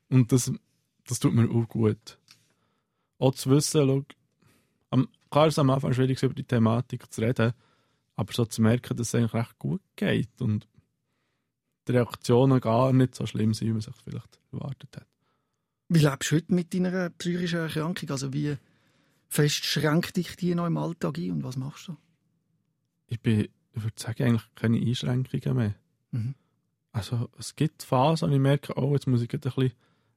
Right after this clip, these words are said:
Speaker 1: langsamer. Aber l-, langsamer heisst, mir ein bisschen mehr Zeit für mich selber gönnen. Also ich spüre das.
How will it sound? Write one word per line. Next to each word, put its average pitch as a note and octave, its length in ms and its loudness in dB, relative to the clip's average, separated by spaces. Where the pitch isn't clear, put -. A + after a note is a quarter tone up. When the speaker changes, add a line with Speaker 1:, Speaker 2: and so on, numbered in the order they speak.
Speaker 1:
langsamer. B2 720 4
Aber A#2 240 -2
l-, A#2 140 0
langsamer B2+ 480 4
heisst, A#2+ 400 0
mir A#2+ 100 2
ein A#2+ 60 4
bisschen C3 220 4
mehr B2+ 220 4
Zeit C#3 240 -2
für - 140 -4
mich A#2+ 220 4
selber C3+ 420 0
gönnen. G#2 560 2
Also B2+ 200 -4
ich B2 140 -2
spüre C3+ 400 4
das. - 380 -2